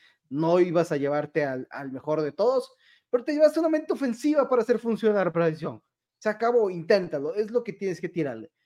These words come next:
Commanders este año es lo que tienen que hacer. Ok, me voy a quedar con May o me voy a quedar con Daniels en el pick número dos, los tengo que hacer funcionar.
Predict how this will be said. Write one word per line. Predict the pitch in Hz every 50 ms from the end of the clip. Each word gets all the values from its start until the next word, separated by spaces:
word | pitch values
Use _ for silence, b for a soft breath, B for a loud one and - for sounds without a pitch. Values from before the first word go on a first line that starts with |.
| _ _ _
Commanders | - 196 202 202 233 262 254 247 214 220
este | 226 214 - 240 233
año | 240 240
es | 247 233
lo | 226
que | 220 220 214
tienen | - 240 233 226 220 190
que | 214 208
hacer. | 170 - 160 135 - _ _ _ _ _ _
Ok, | - 147 143 - -
me | 214 220 214 180
voy | 170 170 170 165
a | 165
quedar | 151 147 143 -
con | - 127 127
May | 151 196 214 214 208 -
o | - 147
me | 147 143
voy | 143 147
a |
quedar | - 160 147 - -
con | - 131 120 120
Daniels | 117 175 196 226 233 226 - -
en | 214 208
el | 196 175
pick | - 220 208 180
número | 196 202 202 196 196 185 185
dos, | 196 214 208 208 - _ _ _ _ -
los | 165 175 170 160 165
tengo | - 175 170 170 160 165 160
que | - 156
hacer | 139 - - 143 139
funcionar. | - - 143 131 - - 117 107 92 -